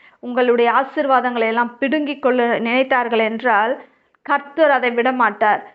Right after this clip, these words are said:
கர்த்தர் உங்களோடு கூட இருந்து உங்கள் வெறுமையை அவர் நிறைவாக்க வல்லவராயிருக்கிறார். இம்மானுவேல் தேவன் தாமே உங்களோடு கூட இருந்து அவர்கள் செய்கிற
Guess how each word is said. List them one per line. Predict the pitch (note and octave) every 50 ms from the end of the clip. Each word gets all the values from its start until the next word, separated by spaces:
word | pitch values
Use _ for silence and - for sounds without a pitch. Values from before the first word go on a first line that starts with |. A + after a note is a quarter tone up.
| _ _ -
கர்த்தர் | - C#4 C4+ C4+ - - D4+ C#4+ C4
உங்களோடு | C4 B3 A#3+ B3+ C4 C4+ C#4+ D#4 E4 E4 D#4
கூட | D#4+ - D4 C4+ B3+ B3
இருந்து | B3+ B3 C#4 D4 E4 D#4+ C#4+ B3+ A#3 A#3+ B3+ A#3+
உங்கள் | C4 B3+ B3+ A#3+ A#3 A3
வெறுமையை | A3+ C#4 D4 D#4+ F4+ F#4+ F4+ F4 D4+ C#4 C4 C#4+
அவர் | C#4 B3 A3 A#3+ A#3+ A3+
நிறைவாக்க | A#3+ B3 B3+ C4 C#4+ C#4+ D4 C#4 C4 A#3 A3+ - - B3 A3+
வல்லவராயிருக்கிறார். | A3 A3 A3 A3 A3 A3+ A3+ A3 G#3+ A3 G#3+ G#3+ G#3 - A3+ A3 A3 G3+ F#3 - _ _ _ _ _ _ _ _ _ -
இம்மானுவேல் | C#4 C4 C#4 D4+ E4 F4 F#4 G4+ G4+ G4+ F4+ F4 E4+ E4 E4+ D#4+ C4+ G#3+
தேவன் | A3+ C#4 C#4+ D#4 D#4+ D#4+ D#4 D#4
தாமே | D4+ D#4+ C#4 C4+ C#4 C#4 C4+ C4+
உங்களோடு | C4 B3 B3 B3 C#4+ D#4 F4 F#4 F4+ F#4
கூட | - D#4 C#4 C4
இருந்து | B3 C4 C4+ C4+ C4 B3+ B3 A#3+ A#3+
அவர்கள் | - - B3+ A#3+ C4+ C4+ B3+ B3+ B3 A#3+
செய்கிற | A#3 - - C#4 D4+ D#4+ D4 D#4+ D4+ C4+ B3